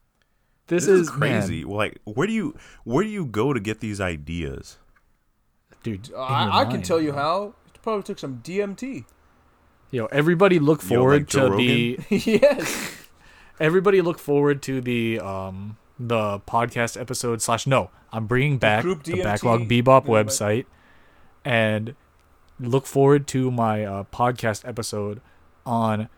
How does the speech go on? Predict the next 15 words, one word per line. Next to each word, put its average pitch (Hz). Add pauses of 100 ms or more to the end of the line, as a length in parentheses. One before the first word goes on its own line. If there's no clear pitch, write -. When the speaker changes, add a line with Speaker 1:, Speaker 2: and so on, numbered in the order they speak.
Speaker 1:
five 139
Gundam 117 (220)
that 110 (280)
Omnimon 120
from 113
Digimon 110
could 107
beat, 101 (300)
and 107
five 110
that 110
he 107
definitely 113
could 107
not. 98